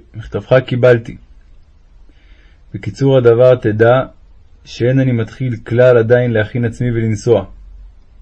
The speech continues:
ורצוני לבלי לנסוע כלל.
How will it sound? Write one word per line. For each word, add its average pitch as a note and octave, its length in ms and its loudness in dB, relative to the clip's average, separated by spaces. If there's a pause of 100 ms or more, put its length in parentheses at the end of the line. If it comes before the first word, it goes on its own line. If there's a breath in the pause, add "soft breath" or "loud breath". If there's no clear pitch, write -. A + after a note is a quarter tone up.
(1040 soft breath)
ורצוני A#2 480 0
לבלי B2 300 -2
לנסוע B2 480 0
כלל. A#2+ 420 2